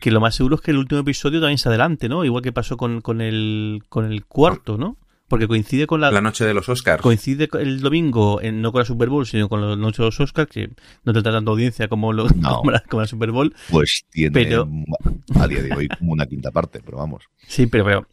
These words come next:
Speaker 1: aún así tiene su importancia y su tra-, esa trascendencia y no me est-, no me extrañaría, ¿no? Que, que, que lo mo-, que lo movieran de, de día.
Speaker 3: Si les funcionó bien el movimiento con la Super Bowl, que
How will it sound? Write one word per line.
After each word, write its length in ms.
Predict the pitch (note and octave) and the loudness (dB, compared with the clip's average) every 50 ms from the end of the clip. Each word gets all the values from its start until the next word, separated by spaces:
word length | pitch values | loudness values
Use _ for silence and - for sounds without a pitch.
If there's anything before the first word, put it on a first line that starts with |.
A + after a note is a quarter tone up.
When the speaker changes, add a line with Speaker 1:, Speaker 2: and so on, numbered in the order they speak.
| - - | -6 -2
Speaker 1:
aún 140 | - A2+ G2+ | 0 2 2
así 180 | G2 - A2+ G#2 | 2 0 0 0
tiene 160 | G#2+ G#2 G#2 | 0 0 2
su 100 | - A2+ | 2 0
importancia 400 | G#2 G2 G#2+ G#2 - G2+ - B2+ | 0 0 0 0 0 0 -2 -2
y 40 | G#2 | -4
su 60 | G#2 | -2
tra-, 220 | G2+ A2+ G#2 G#2 F#2 | -2 -2 -2 -2 -4
esa 220 | G#2 - A2+ G#2+ | -4 -2 -2 -2
trascendencia 680 | G#2 A2 G#2 - A2+ G2+ G#2+ G#2+ G#2 - - B2 B2 B2 | -2 -4 -6 -6 -6 -4 -4 -4 -4 -2 0 0 0 2
y 320 | - B2 A2 G#2 G2+ G2+ G2+ | 2 2 2 2 2 0 -2
no 80 | G#2 | -2
me 80 | G#2 G2+ | -2 -4
est-, 180 | G2+ - _ _ - - - _ - | -4 -6 _ _ -20 -20 -20 _ 2
no 80 | - A#2 | 4 4
me 60 | B2+ | 4
extrañaría, 420 | A#2+ - B2 A2 A#2 A#2+ A#2 A2 | 4 2 2 2 2 2 2 2
¿no? 100 | G#2+ B2 | 2 0
Que, 140 | C#3 C3+ A2 | 0 -2 -4
que, 120 | - A#2+ A2 | -4 -6 -4
que 100 | G#2+ A2 | -2 -2
lo 40 | G#2+ | -2
mo-, 120 | G#2 G#2 G2+ | -2 -4 -4
que 80 | A2+ | -2
lo 60 | G#2+ | -2
movieran 440 | G#2 G#2+ G#2+ A2+ A#2+ A2+ G#2 G2+ G2+ | -2 0 0 2 2 2 0 -2 -4
de, 220 | G2+ G#2 G#2 G#2 G#2 | -4 -4 -4 -4 -2
de 120 | G#2 G#2 | -2 -2
día. 280 | G#2 A#2 A#2 G#2 G2+ - _ _ _ _ - | -2 -2 -4 -4 -6 -10 _ _ _ _ -8
Speaker 3:
Si 220 | - - - B2 | -2 2 4 4
les 160 | A2+ A#2 G#2 | 6 4 4
funcionó 460 | - A#2 A#2+ G#2 - B2 B2 C3+ D#3+ E3+ | 2 0 -4 -2 -2 -2 0 0 0 0
bien 160 | F#3+ F#3 F3 | 0 -2 -2
el 80 | E3+ | -4
movimiento 520 | D3+ C#3 C3 B2 A#2 A2+ A2 A#2 A#2 G#2 A2+ | -2 -2 0 0 0 0 -2 -2 -4 -4 -4
con 100 | G#2+ G#2 | -2 -2
la 60 | F#2+ | -2
Super 300 | - G2 E2+ - F2+ E2 | -2 -4 -4 -2 -2 -2
Bowl, 260 | D2 D2 C#2 C2 B1 _ | 0 -2 -4 -4 -6 _
que 260 | - - E2 D#2 C#2+ | -6 -4 -4 -4 -4